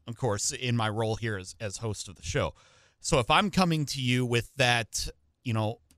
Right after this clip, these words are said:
that statement saying, "Okay, these, m-, these investments are not doing as well as I thought," is there a point where you i-,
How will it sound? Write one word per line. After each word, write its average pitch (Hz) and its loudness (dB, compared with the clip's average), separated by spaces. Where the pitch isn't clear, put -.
that 127 -2
statement 131 0
saying, 117 0
"Okay, 123 0
these, 120 -4
m-, 135 4
these 123 2
investments 123 2
are 113 0
not 113 -2
doing 113 -2
as 117 -2
well 110 0
as 120 0
I 110 4
thought," 101 2
is 170 4
there 202 6
a 180 2
point 139 -2
where 127 2
you 135 0
i-, 135 -2